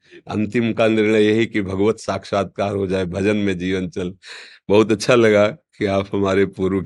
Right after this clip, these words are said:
के, <laughs> आ, एक चुनरी ला के, अ, आपको और थोड़ा कुछ मीठा का प्रसाद आपको दे दीजिए।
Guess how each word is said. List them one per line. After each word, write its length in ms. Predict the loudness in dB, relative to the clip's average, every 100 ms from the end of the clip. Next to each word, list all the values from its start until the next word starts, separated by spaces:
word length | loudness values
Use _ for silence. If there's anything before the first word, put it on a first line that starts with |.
| 2
के, 480 | 4 4 2 2 0
<laughs> 460 | -2 -10 -10 -8
आ, 260 | -2 0 -2 -2
एक 420 | 0 0 0 -4 0
चुनरी 360 | 2 2 4
ला 220 | 4 4 2
के, 280 | 2 0 0 _ _ -20 _
अ, 400 | -6 -2 0 -2 -2
आपको 580 | -4 -4 0 2 2 -2 -8 -10 -14 -20 -20 _ _ _ -6
और 300 | -2 0 0 -2 -6 -10 -14 _ _ _ _ _ _ _ _ _ _ _ _ _ _ _ -2
थोड़ा 220 | 0 0
कुछ 460 | 0 -6 -8 -10 -16 _ -6
मीठा 380 | -4 -4 -4 -6
का 140 | -6
प्रसाद 520 | -10 -10 -8 -6 -4
आपको 360 | -6 -8 -10 -14 -14 -18 _ -14
दे 260 | -12 -12
दीजिए। 260 | -12 -14